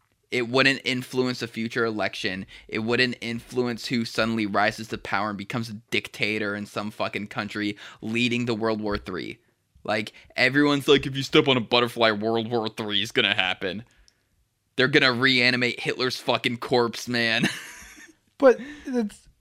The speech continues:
Speaker 2: that's not making any sense. You go and shoot someone in the face, that does alter reality. That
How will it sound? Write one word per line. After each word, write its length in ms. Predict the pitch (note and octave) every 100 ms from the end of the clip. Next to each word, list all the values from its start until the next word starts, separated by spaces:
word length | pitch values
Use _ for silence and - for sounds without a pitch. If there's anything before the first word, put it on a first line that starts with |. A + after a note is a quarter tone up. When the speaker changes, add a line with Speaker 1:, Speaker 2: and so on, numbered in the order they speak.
| - A#4+ G4 G4
Speaker 2:
that's 280 | A#3 A3 -
not 300 | B3+ B3+ A3+
making 260 | A3 G#3
any 100 | G3+
sense. 300 | G3 D4 F#3
You 100 | F3+
go 280 | G3 G#3+ G#3
and 340 | G#3+ F3+ F3 -
shoot 300 | - G#3+ -
someone 240 | G3 F#3
in 80 | E3
the 80 | D#3
face, 300 | A#3+ G#3+ -
that 140 | E3+
does 220 | G#3 G3+
alter 360 | - E3+ F3 E3
reality. 600 | D#3 D#3+ F3+ G3 C#3 A#2+
That 340 | C#3 D3 D#3